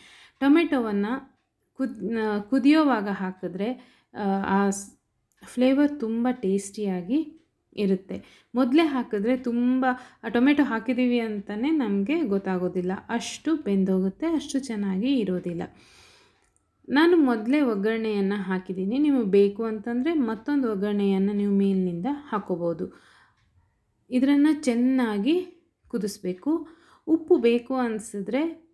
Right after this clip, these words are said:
ನೋಡ್ಕೊಂಡು ಟೇಸ್ಟ್ ಮಾಡ್ಕೊಂಡು ಬೇಕು ಅನ್ಸಿದ್ರೆ ಸೇರಿಸ್ಕೊಳ್ಳಿ.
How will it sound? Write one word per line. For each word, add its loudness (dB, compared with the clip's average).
ನೋಡ್ಕೊಂಡು -2
ಟೇಸ್ಟ್ -2
ಮಾಡ್ಕೊಂಡು -4
ಬೇಕು -2
ಅನ್ಸಿದ್ರೆ -6
ಸೇರಿಸ್ಕೊಳ್ಳಿ. -4